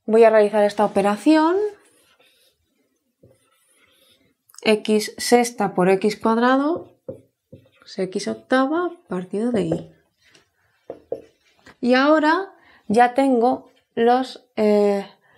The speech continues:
radicales seguidos, pues ya opero los números índice.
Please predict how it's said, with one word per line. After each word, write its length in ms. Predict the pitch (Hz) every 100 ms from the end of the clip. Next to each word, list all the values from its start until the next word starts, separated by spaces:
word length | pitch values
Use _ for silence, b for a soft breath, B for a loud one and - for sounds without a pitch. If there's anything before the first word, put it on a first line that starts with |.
| B B B _ -
radicales 640 | 208 202 202 208 233 240
seguidos, 480 | 226 233 285 202 180
pues 240 | 180 175
ya 200 | 190 220
opero 400 | 226 226 226 254
los 100 | 233
números 360 | 208 214 214 214
índice. 560 | 190 175 165 170 165